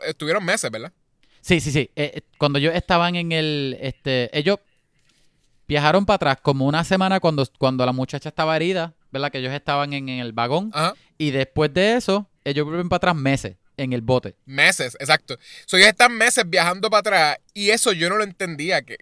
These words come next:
Speaker 1: yo decía como que, porque ellos están como, parecía que estaban
Speaker 2: Lo
Speaker 1: entrenando
Speaker 2: dicen
Speaker 1: para
Speaker 2: bien
Speaker 1: ir para
Speaker 2: rápido
Speaker 1: atrás.
Speaker 2: porque yo tampoco lo cogí la primera vez.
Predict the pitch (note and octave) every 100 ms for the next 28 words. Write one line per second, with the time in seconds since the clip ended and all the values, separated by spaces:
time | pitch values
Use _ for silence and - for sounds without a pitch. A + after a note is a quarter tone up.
0 | C#3 C#3+ D#3 G3 E3+ D3 A#2+ - A2 A#2+
1 | C3 E3 E3 F3 C#3+ B2 B2 D3 D#3+ E3+
2 | D3 D#3 F3 D3+ D3+ F3+ G#3+ B3 E3 D3
3 | F3+ G3 G3 G#3+ F3+ D3+ C#3+ C3 C3+ E3
4 | D#3+ F3 E3+ E3 D#3+ D#3 E3 C3+ A#2 A2+
5 | A2+ G2